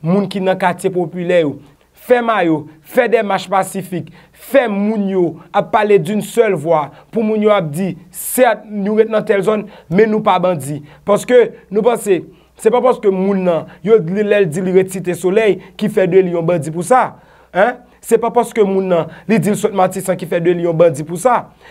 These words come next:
èske tout moun ki sot raboto oblije bandi pou sa? Donk nou panse ke veritab wòl en denonsyatè ke opozisyon an,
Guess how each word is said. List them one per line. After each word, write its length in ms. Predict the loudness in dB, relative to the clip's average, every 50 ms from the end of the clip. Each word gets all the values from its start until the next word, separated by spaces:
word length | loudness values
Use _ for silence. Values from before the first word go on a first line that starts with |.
| -20 _ _
èske 300 | 0 0 0 0 -2 -2 -2
tout 180 | -2 -6 -6
moun 200 | -4 -4 -4 -4
ki 100 | -4 -4 -4
sot 160 | -4 -2 0
raboto 400 | 0 0 2 2 2 2 0 -2
oblije 300 | -2 -4 -4 -6 -4 0
bandi 240 | 0 0 0 -2 -6
pou 140 | -10 -8 -2
sa? 240 | 0 0 0 0 -4 -14 -20 -20 -16 _
Donk 380 | 0 2 2 2 2 0 -10 -20 _ _ _ _ _ _ _ _ _ _ _ _ _
nou 180 | -2 0 2 2
panse 240 | 2 0 2 2 0 0
ke 160 | 0 -2 -4 -4 -10 -18 -20 -20 _ _ _ _
veritab 680 | -14 -12 -4 2 4 4 4 2 -2 -4 -2 -2 -2 -2 -4 -8 -10 -12 -12 -12
wòl 640 | -8 -8 -6 -2 2 2 2 2 2 -2 -4 -4 -6 -10 -16 _ _ _ _ 0
en 300 | 2 2 2 2 -2 -8 _ _ _ _ _ _ -10
denonsyatè 880 | -2 2 4 4 6 4 2 0 -2 0 0 2 2 2 2 2 2 2 2 0 -4 -12 -20 -20 _
ke 140 | -4 -4 2 4
opozisyon 840 | 4 4 4 0 0 0 -2 -6 -8 -6 -4 0 0 0 0 -2 -4
an, 100 | -8